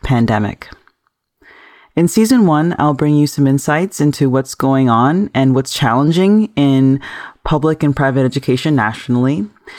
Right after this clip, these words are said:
and what actions we can take to make education even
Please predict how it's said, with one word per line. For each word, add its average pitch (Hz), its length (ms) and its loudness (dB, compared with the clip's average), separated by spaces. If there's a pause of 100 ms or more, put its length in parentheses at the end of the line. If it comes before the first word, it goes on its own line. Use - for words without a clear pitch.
(240)
and 165 160 0
what 214 160 0
actions 151 480 -2
we 135 80 0
can 135 180 0
take 127 280 -4
to 139 100 -2
make 127 180 0
education 135 720 0
even 131 460 0